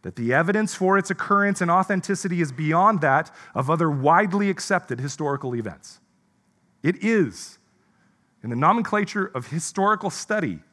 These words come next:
a fact. And this crucifixion and the subsequent resurrection in which Christ showed himself to hundreds of witnesses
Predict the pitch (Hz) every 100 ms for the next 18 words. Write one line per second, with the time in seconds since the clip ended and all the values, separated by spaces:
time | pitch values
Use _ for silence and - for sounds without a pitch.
0 | _ - 131 - 180 143 - - - _
1 | _ _ _ _ _ _ _ _ _ _
2 | _ _ _ _ _ _ - 90 185 -
3 | 233 214 175 165 - - 147 110 127 -
4 | 180 - 170 170 147 165 147 170 185 151
5 | 135 151 - 180 143 - 190 214 180 143
6 | 117 107 113 190 208 151 123 139 226 160
7 | 135 113